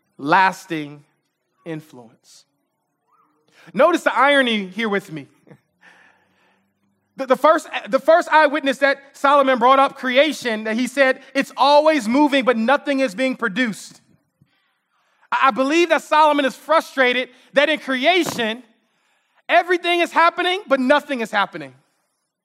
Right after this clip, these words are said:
But then when you look at God's special creation, when you look at human beings, right,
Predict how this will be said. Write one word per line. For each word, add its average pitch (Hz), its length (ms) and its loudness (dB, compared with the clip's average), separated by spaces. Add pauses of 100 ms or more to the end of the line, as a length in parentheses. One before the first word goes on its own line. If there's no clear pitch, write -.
(600)
But 302 140 0
then 320 120 2
when 302 120 0
you 302 80 4
look 330 200 0
at 294 160 0
God's 285 300 2
special 359 480 -2
creation, 240 480 -6
when 254 80 -4
you 285 80 -2
look 320 140 -4
at 269 100 -4
human 285 300 -2
beings, 330 580 -6 (880)
right, 285 220 2